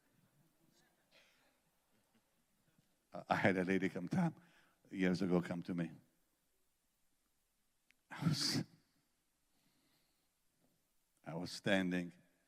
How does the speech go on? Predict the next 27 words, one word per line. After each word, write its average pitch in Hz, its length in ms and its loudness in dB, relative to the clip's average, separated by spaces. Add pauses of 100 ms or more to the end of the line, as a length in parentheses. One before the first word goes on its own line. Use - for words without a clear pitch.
(540)
My 92 160 0
son, 104 300 -4
I 90 40 -6
think, 92 220 -4
will 90 100 0
love 92 200 2
that 82 160 -2
he's 87 160 -2
back 92 240 0
there, 85 100 -2
isn't 85 220 -2
he? 95 140 -2 (440)
Yeah. 90 80 -8 (400)
So, 90 260 -8 (260)
<laughs> - 220 -20
Joshua, 98 440 -2
you'll 82 160 0
love 85 160 2
this 80 100 -4
baby. 78 280 -8 (920)
I - 140 -18
was 85 80 -16
standing 95 460 2
in 87 100 -2
this, - 340 -4 (800)
in 87 180 -10
this 85 220 -8